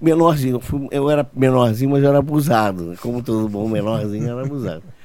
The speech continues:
<laughs> Meu pai era coronel e eu era, já era, eu era o primeiro filho. Meu pai, eu sou o primeiro filho do meu pai, que meu pai filho, teve filho tarde.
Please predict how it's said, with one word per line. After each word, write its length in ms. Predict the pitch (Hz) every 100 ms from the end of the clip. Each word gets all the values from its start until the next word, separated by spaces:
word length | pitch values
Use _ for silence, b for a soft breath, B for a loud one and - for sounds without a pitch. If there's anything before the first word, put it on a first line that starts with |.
| -
<laughs> 280 | - 113 -
Meu 120 | 127 131
pai 140 | 127
era 120 | 131
coronel 720 | - 151 156 135 156 147 107
e 160 | 110 131
eu 160 | 147
era, 300 | 156 156 160 -
já 320 | 131 151 156
era, 520 | 143 147 156 156 143
eu 160 | 139 139
era 240 | 143 156
o 480 | 156 156 151 131 107 117
primeiro 580 | 156 151 196 165 117 104
filho. 320 | - 110 104 101
Meu 120 | 110
pai, 160 | 123 127
eu 60 |
sou 140 | 117 120
o 20 |
primeiro 220 | 120 120
filho 120 | 113
do 60 | 110
meu 100 | 117
pai, 180 | 170 165
que 60 |
meu 100 | 165
pai 120 | 160 165
filho, 220 | 175 175 - -
teve 200 | 180 165
filho 220 | 170 175
tarde. 420 | 175 151 110 92